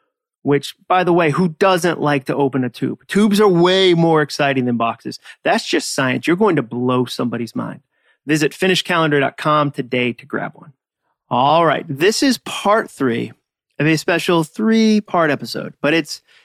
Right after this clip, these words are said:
it's not like that show Lost where if you started watching it, like, in season two, you'd be completely confused. You'd be like, "Why is there a, like, a polar bear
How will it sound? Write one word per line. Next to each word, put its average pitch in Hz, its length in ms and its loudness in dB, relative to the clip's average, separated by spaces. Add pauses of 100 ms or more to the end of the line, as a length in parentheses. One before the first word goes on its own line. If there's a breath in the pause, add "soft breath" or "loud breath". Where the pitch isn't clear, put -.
(120 soft breath)
it's 165 160 -2
not 214 180 2
like 208 200 0
that - 180 0
show 160 220 0
Lost 127 520 0
where 127 200 0
if 120 120 -4
you 135 80 0
started 160 360 0
watching 131 480 0
it, 139 240 -2
like, 131 180 -4
in 127 100 0
season 131 480 0
two, 123 260 0
you'd 120 200 2
be 123 120 -2
completely 120 500 -6
confused. 117 460 -8
You'd 143 80 -20
be 120 100 -6
like, 117 160 -8
"Why 127 340 0
is 214 280 2
there 214 260 2
a, 165 240 0 (300 loud breath)
like, 139 180 -2
a 123 80 -2
polar 185 560 2
bear 120 520 0